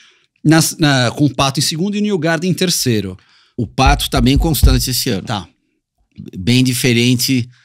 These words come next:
Speaker 2: de uma McLaren que a gente viu nas outras temporadas.
Speaker 1: Uhum.
Speaker 2: Então ele tá, ok, ele, ele, ele entendeu que não dava pra ele ganhar, tava feliz da vida terminando...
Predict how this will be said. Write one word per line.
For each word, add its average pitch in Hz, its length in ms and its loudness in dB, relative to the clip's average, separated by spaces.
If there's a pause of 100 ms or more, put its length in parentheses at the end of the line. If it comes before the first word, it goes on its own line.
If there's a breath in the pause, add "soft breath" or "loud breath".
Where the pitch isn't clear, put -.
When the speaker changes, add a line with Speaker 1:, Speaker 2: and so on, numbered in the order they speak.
(120 soft breath)
Speaker 2:
de 101 100 -2
uma 120 140 4
McLaren 120 560 0
que 113 100 -6
a 117 40 -2
gente 110 340 -2
viu 113 240 -2
nas 113 220 -4
outras 117 340 -4
temporadas. 120 680 -2
Speaker 1:
Uhum. 120 80 -2
Speaker 2:
Então 104 340 -4
ele 117 180 -2
tá, 117 440 0
ok, 113 300 -6
ele, 92 460 -4 (560 loud breath)
ele, 101 300 -2
ele 113 160 0
entendeu 117 500 2
que - 80 -6
não 110 80 2
dava 113 180 -2
pra 113 140 -4
ele 107 140 -2
ganhar, 107 460 -2
tava 135 200 -4
feliz 117 380 -2
da 117 120 -2
vida 110 300 -4
terminando... 107 800 -6